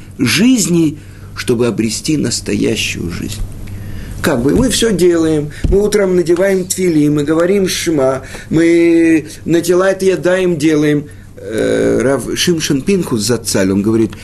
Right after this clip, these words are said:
«Я вот эти ниточки ношу всю жизнь. Я уже даже не забываю, что они на мне». Вы понимаете? Ну, то есть утром, ну что,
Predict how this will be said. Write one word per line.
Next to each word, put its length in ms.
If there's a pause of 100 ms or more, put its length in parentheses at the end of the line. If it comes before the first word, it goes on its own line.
(260)
«Я 920
вот 180
эти 400
ниточки 640
ношу 500
всю 240
жизнь. 400 (180)
Я 120
уже 120
даже 280
не 380 (180)
забываю, 480
что 160
они 160
на 120
мне». 280 (480)
Вы 80
понимаете? 500
Ну, 140
то 160
есть 120
утром, 340
ну 60
что, 300